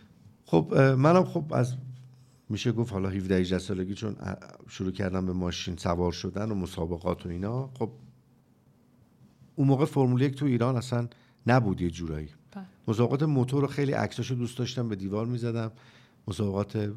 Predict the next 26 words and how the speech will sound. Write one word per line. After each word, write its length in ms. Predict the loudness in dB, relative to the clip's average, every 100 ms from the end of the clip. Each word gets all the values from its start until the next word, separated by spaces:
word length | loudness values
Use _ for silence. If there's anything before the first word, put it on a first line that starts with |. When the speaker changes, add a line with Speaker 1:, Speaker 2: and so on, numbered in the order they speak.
| -10 -18 -20 _ _ _
Speaker 1:
حالا 200 | -6 -4
فرمول 440 | -2 0 0 0 0
یک 220 | 0 0
و 20 |
اینا، 260 | -2 -2 -2
ماشینای 460 | -4 -4 -4 -4
مدل‌های 380 | -4 -4 -4 -4
قدیمی، 480 | -4 -6 -4 -2 -4
سعی 240 | -2 -2
می‌کردم 400 | -2 -2 -2 -2
که 120 | -2 -4
از 140 | 0
مجلات 500 | 0 2 0 2 0 -2 -20 -20 -20 -8
عکساشو 460 | -6 -2 -2 0 -2 -4 _ _ -20 -20 _ -4
داشته 260 | -2 0
باشم 260 | -2 0 0
و 60 | 0
به 80 |
دیوار 280 | 0 2 2
بزنم 320 | 2 0 0
و 60 | 0
زرق 280 | 2 2 2
و 80 | 4
برق. 300 | 6 4 2
و 80 |
بعد 300 | 4 4 2